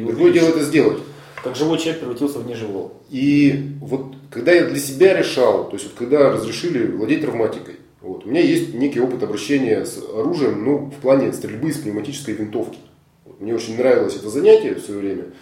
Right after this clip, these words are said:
Speaker 1: То есть я печатал на ризографе пачки мишеней, весил их на стену и занимался тем, что вечерком приходил домой, то есть у меня как раз десять метров там от стены до стены. Я вставал, как бы ровно такая олимпийская дистанция, и стрелял по ним.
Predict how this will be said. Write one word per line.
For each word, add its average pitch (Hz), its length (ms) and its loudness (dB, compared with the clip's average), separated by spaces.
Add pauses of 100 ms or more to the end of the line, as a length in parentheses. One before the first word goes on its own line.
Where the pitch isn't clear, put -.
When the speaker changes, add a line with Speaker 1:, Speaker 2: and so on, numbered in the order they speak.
(340)
Speaker 1:
То 95 80 -12
есть 92 160 -10
я 113 160 0
печатал 95 720 -2
на 104 220 -2
ризографе 107 480 -4 (220)
пачки 110 260 -4
мишеней, 127 520 0
весил 110 320 -6
их 110 100 -8
на 113 60 -6
стену 175 300 0
и 160 340 -2 (320)
занимался 110 380 -2
тем, - 140 2
что 107 120 -6
вечерком 113 400 -4
приходил 123 340 -4
домой, 143 260 4
то 123 40 -4
есть - 160 -8
у 107 60 -10
меня 110 100 0
как 110 120 -8
раз - 260 -4 (120)
десять 107 280 -10
метров - 260 -6
там 85 180 -14 (540)
от 98 120 -14
стены 135 240 0
до - 60 -6
стены. 117 260 -4
Я 160 140 2
вставал, 214 380 2
как 131 140 -6
бы 117 140 -6 (140)
ровно 123 240 2
такая 92 240 -8 (200)
олимпийская 127 420 -6
дистанция, 202 380 0
и - 40 -2
стрелял 123 380 2
по - 100 -8
ним. - 100 -14